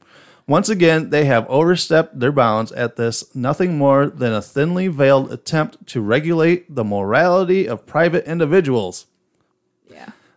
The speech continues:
Speaker 1: Just because you don't like something doesn't make it criminal. My clients look forward to their day in court as we continue to fight this baseless allegation.
Speaker 2: I mean, technically that's true. What did they do that's, that's so wrong? Nothing. It's,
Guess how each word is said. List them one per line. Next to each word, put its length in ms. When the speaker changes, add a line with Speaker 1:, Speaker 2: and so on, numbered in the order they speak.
Speaker 1:
Just 280
because 360
you 80
don't 340
like 240
something 500
doesn't 340
make 180
it 160
criminal. 540
My 160
clients 480
look 200
forward 380
to 120
their 120
day 240
in 120
court 420
as 180
we 80
continue 520
to 80
fight 340
this 160
baseless 640
allegation. 800
Speaker 2:
I 120
mean, 260
technically 540
that's 280
true. 240
What 200
did 120
they 120
do 260
that's, 480
that's 220
so 180
wrong? 560
Nothing. 460
It's, 560